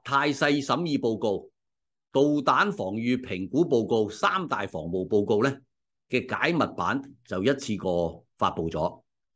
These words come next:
咁內媒呢就認為呢，呢三個報告呢有六點呢係值得大家警惕嘅。咁我哋一陣呢同大家分析一下。第二個話題我會講呢，日本嘅傳媒呢就報道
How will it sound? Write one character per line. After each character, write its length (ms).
咁 400
內 40
媒 220
呢 100
就 200
認 240
為 180
呢， 140
呢 560
三 400
個 60
報 200
告 140
呢 60
有 200
六 260
點 160
呢 160
係 120
值 80
得 100
大 200
家 180
警 200
惕 100
嘅。 160
咁 160
我 120
哋 60
一 40
陣 160
呢 140
同 180
大 200
家 340
分 180
析 80
一 40
下。 300
第 60
二 180
個 100
話 160
題 140
我 180
會 140
講 200
呢， 160
日 120
本 80
嘅 180
傳 200
媒 240
呢 80
就 100
報 240
道 300